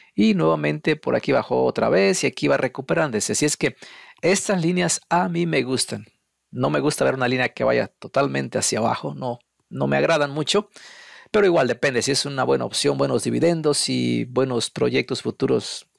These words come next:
que se le miren, pues también puedo tomar el riesgo. Pero estas aún me encantan más. Así es que podemos ver que en un mes el precio, nada mal. Una diferencia del dos punto sesenta por ciento, nada mal. Seis meses,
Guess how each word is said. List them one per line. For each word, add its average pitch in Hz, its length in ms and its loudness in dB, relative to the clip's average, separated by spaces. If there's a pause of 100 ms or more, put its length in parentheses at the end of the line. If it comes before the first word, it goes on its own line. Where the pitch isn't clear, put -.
(380)
que 120 100 0
se 123 140 0
le 120 80 2
miren, 180 260 0
pues - 220 0
también 147 280 -2
puedo 139 240 2
tomar 127 220 0
el 113 100 2
riesgo. 127 420 0
Pero 135 160 2
estas 185 320 -2 (140)
aún 135 260 0
me 123 80 0
encantan 117 440 -2
más. 107 340 -2 (600)
Así - 180 0
es 147 80 0
que 156 120 -2
podemos 147 340 0
ver 135 180 0
que - 80 -4
en 131 80 -2
un 135 100 -4
mes 127 200 0
el 123 120 -2
precio, 123 520 0 (140)
nada 190 320 2
mal. 113 380 0
Una 131 160 -8
diferencia 123 480 0
del 117 120 2
dos 120 140 -2
punto 117 320 -2
sesenta - 320 -4
por 180 160 2
ciento, 147 380 -2
nada 113 180 0
mal. 170 260 0 (540)
Seis 214 240 0
meses, 170 540 0